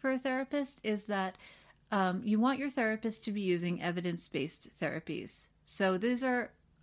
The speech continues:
ideally, you are looking to be working with someone who is using a scientific approach and an evidence-based approach. Now, there are literally hundreds or maybe even thousands of different kinds of therapeutic approaches, and some of these are backed by evidence from medical studies,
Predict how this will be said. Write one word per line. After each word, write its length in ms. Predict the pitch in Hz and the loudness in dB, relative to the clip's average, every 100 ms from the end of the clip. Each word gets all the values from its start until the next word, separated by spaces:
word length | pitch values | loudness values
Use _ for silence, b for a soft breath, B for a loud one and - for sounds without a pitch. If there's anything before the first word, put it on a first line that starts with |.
| - | 0
ideally, 600 | 208 202 247 269 208 170 | 2 2 0 0 2 0
you 260 | 165 180 180 | 0 -2 0
are 100 | 185 | 0
looking 540 | 196 - 214 208 - - | -2 -4 -4 -2 -6 -12
to 480 | - 202 185 175 - - _ - | -4 0 2 0 -4 -10 _ 0
be 120 | 185 | 2
working 360 | 185 190 190 | 4 0 -2
with 160 | 180 175 | -2 -2
someone 460 | 185 170 165 165 175 B B B | -2 -2 -2 -4 -8 B B B
who 100 | 214 | 2
is 200 | 196 185 | 2 2
using 320 | 190 196 190 | 0 0 0
a 40 | 180 | 0
scientific 640 | - 170 170 175 165 165 | -2 -2 -2 -4 -6 -4
approach 680 | 160 - 147 147 - - - b b b | -6 -2 -4 -4 -8 -10 -14 b b b
and 140 | - 170 | -2 0
an 140 | 170 | 0
evidence-based 880 | 180 165 160 160 - - - 151 - | 0 -2 -2 -4 -6 -6 -4 -4 -6
approach. 460 | 165 - 139 107 - | -10 -6 -6 -6 -4
Now, 280 | 190 170 180 B B B | 0 2 0 B B B
there 140 | 214 | 0
are 160 | 214 214 | 4 2
literally 460 | 202 233 240 233 233 | 2 2 2 2 0
hundreds 640 | 180 185 185 202 196 175 | 2 2 2 2 0 0
or 100 | 170 | -2
maybe 260 | 175 175 170 | 0 0 0
even 180 | 175 165 | -2 -2
thousands 480 | 151 - 165 180 | -2 -2 -2 -2
of 140 | 175 160 | -2 -4
different 280 | 170 180 156 | -4 -6 -4
kinds 220 | 170 160 | -4 -4
of 100 | 160 | -4
therapeutic 540 | 156 156 156 175 180 | -2 -2 -2 -2 -2
approaches, 540 | 214 - 160 - 151 - | -2 0 0 0 -4 -2
and 180 | 180 | -4
some 220 | 175 240 269 | -2 0 2
of 120 | 269 | 2
these 200 | 277 262 | -2 0
are 100 | 254 | 0
backed 300 | 208 208 - | 0 -2 -2
by 100 | 208 | 0
evidence 380 | 180 180 175 175 | 0 -2 -4 -4
from 120 | 170 | -4
medical 360 | 165 175 160 | -2 -4 -6
studies, 480 | 156 - - 90 - | -6 -6 -6 -6 -8